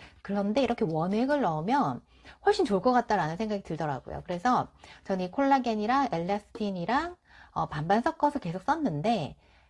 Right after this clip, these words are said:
그렇게 머리를 감고 나서 바르니까 아, 뭔가 이게 머리가 좀 푸석푸석한 것 같기도 하고 좀 머릿결이 좋아진다라는 생각이 전혀 안 드는 거예요. 몇 년 동안 그렇게 써봤는데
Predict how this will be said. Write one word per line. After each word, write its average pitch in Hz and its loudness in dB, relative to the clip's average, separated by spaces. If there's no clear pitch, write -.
그렇게 294 2
머리를 180 0
감고 190 -4
나서 208 -4
바르니까 156 -4
아, 247 2
뭔가 233 6
이게 285 2
머리가 214 2
좀 262 -4
푸석푸석한 320 -4
것 - -12
같기도 - -6
하고 175 -2
좀 190 0
머릿결이 233 4
좋아진다라는 247 2
생각이 302 -2
전혀 220 0
안 147 -2
드는 175 -4
거예요. 127 -8
몇 170 4
년 277 6
동안 196 0
그렇게 - -8
써봤는데 196 0